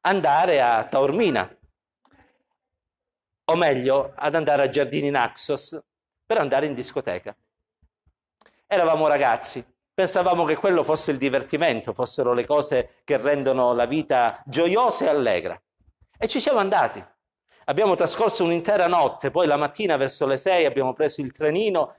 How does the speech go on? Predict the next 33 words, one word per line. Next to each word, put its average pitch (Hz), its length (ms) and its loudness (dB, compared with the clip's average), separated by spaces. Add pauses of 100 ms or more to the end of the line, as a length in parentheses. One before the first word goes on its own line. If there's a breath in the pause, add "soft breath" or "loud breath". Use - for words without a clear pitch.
(140)
che, 143 140 -2
si, 147 160 -6
che 143 360 0
tornava 143 720 0
da 143 160 0
Giardini 175 880 -2
a, 123 540 0 (840)
a 131 100 -2
Messina. 143 580 -4 (880)
Ma 160 80 -6
vi 190 60 0
posso 214 260 0
dire 180 160 2
una 147 160 2
cosa? 120 420 -2 (680)
Io 208 120 0
sono 156 220 0
tornato 151 320 0
a - 20 -4
casa 175 300 -2
con 135 140 -2
un 139 120 -4
cuore 139 600 0 (140)
vuoto. 98 500 -2 (240)
Mi 139 100 -14
sono 208 180 0
divertito, 185 600 -2
eh, 143 80 2
quella 135 240 0
notte, 127 320 0
ma 127 100 -4
è 143 80 -6
passato. - 520 -6